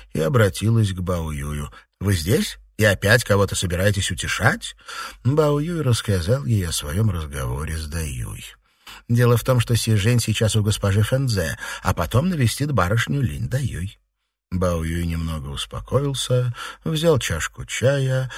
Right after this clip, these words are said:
отпил глоток, отдал чашку служанке и прилёг. На душе снова стало тревожно.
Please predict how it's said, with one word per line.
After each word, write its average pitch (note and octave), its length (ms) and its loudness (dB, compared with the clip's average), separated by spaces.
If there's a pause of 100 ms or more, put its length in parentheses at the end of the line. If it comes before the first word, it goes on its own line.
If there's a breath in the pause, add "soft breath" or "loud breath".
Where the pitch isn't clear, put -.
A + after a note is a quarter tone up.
(140)
отпил B2+ 540 0
глоток, D#3 640 -2
отдал E2+ 440 -2
чашку - 420 -8
служанке G2+ 680 -4
и G2+ 100 0
прилёг. C#2 840 -8 (640 loud breath)
На G2 140 0
душе D#3+ 400 4
снова A#2 480 4
стало E2+ 440 -4
тревожно. G2+ 960 -4